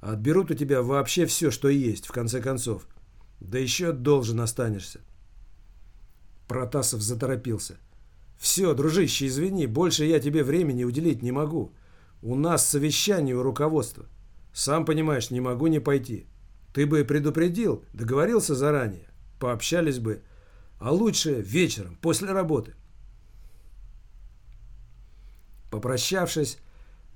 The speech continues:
Протасов ушел за конторку банка, миновал маленький зальчик, зашел в дверь. Витя вышел на улицу.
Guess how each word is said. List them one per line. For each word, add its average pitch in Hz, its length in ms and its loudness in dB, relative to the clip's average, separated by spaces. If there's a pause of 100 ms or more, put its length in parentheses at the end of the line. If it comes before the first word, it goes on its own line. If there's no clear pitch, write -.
(100)
Протасов 131 640 0
ушел 135 300 0
за 117 140 -2
конторку 120 520 -4
банка, 123 640 -2 (340)
миновал 127 600 0
маленький 120 460 -2
зальчик, 123 580 -2 (340)
зашел 117 580 -4
в 101 140 -6
дверь. 107 400 -2 (1120)
Витя 117 520 -6
вышел 120 440 -2
на 117 160 -2
улицу. 101 460 -6